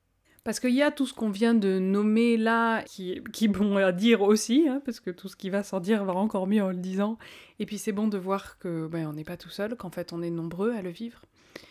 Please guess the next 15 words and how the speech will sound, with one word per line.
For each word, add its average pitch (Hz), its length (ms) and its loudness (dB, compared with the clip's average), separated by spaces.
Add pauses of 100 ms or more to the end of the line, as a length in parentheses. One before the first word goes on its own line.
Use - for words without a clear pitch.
(320)
Mais 220 140 2
il 240 40 4
y 262 60 4
a 277 60 6
aussi 285 280 0
des 311 120 0
conséquences 269 600 0
qui 247 580 -4
peut-être 269 380 0
sont 220 260 -4
moins 233 1000 2
visibles, 220 720 0
sont 220 240 -6
moins 214 300 -2
évidentes. 226 760 -2